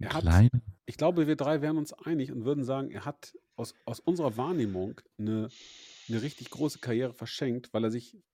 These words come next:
Speaker 1: dann in der Folge verwechselt hat, wiederholt.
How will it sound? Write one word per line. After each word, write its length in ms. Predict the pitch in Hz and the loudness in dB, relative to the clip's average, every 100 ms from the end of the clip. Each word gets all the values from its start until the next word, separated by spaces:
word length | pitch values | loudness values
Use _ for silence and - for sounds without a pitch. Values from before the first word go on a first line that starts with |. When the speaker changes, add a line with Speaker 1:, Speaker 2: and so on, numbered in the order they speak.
| _ - | _ -8
Speaker 1:
dann 180 | 113 | -6
in 160 | - 113 | -6 -6
der 80 | 104 | -6
Folge 540 | - 147 175 135 139 - _ _ _ | -4 -2 -2 -2 -4 -6 _ _ _
verwechselt 640 | - 127 98 - - 104 | -6 -4 -2 -6 -6 -10
hat, 180 | 90 - | -12 -10
wiederholt. 500 | 92 87 90 87 - | -10 -8 -10 -14 -20